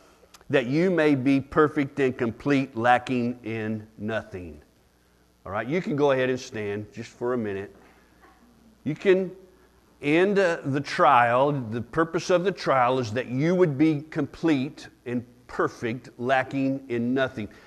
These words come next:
Now, honestly, last week when we finished that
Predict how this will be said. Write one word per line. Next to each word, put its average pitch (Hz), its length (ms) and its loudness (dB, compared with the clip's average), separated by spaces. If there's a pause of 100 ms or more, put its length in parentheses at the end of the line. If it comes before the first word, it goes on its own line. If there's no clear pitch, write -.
(180)
Now, 120 320 -4
honestly, 98 680 -2 (1040)
last 147 360 0
week 139 380 2
when 113 180 -4
we 131 120 0
finished 131 480 -4
that 101 280 -8